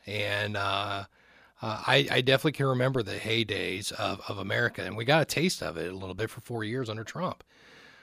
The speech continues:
Um, and we can get that again, but we have got to be able to take our country back. And, and we started.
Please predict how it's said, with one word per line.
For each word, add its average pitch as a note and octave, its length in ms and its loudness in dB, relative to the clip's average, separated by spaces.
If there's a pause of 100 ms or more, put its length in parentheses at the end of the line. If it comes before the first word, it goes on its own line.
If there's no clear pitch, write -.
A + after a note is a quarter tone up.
(260)
Um, A#2+ 520 -2
and B2+ 140 4
we C#3+ 100 4
can C#3 160 0
get D3 300 8
that G2 140 2
again, D#2 460 -4 (640)
but A#2 100 -6
we A2 100 0
have G2+ 120 -6
got A#2 320 4
to B2+ 120 -4
be A2+ 200 2
able G#2+ 140 0
to G2+ 60 -8
take - 220 -4
our G2 120 -2
country G#2 300 -6
back. G#2+ 340 0 (920)
And, A#2 300 2
and C3+ 160 2
we E3+ 80 6
started. A#3+ 420 12